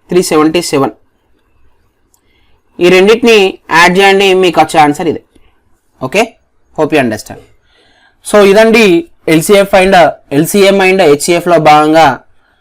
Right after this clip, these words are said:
నెక్స్ట్ టెన్ క్వశ్చన్స్. ఏదైనా ప్రాబ్లం అర్థం కాకపోతే కామెంట్ సెక్షన్లో చెప్పండి, so నేను మళ్ళీ ఎక్స్ప్లెయిన్ చేయడానికి ట్రై చేస్తాను. So నా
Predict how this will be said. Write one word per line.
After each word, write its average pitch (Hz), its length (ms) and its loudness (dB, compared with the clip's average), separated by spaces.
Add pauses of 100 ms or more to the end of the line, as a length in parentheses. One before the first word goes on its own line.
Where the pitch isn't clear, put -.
(180)
నెక్స్ట్ 156 240 -4
టెన్ 147 200 2
క్వశ్చన్స్. 165 380 -2 (920)
ఏదైనా 190 300 2
ప్రాబ్లం 185 320 2
అర్థం 185 260 0
కాకపోతే 180 420 0 (180)
కామెంట్ 160 280 0
సెక్షన్లో 160 380 -2
చెప్పండి, 160 360 0 (560)
so 160 180 0
నేను 156 200 4
మళ్ళీ 156 200 4
ఎక్స్ప్లెయిన్ 160 280 -2
చేయడానికి 156 360 0
ట్రై 139 200 2
చేస్తాను. 147 380 0 (600)
So - 180 -2
నా 160 60 2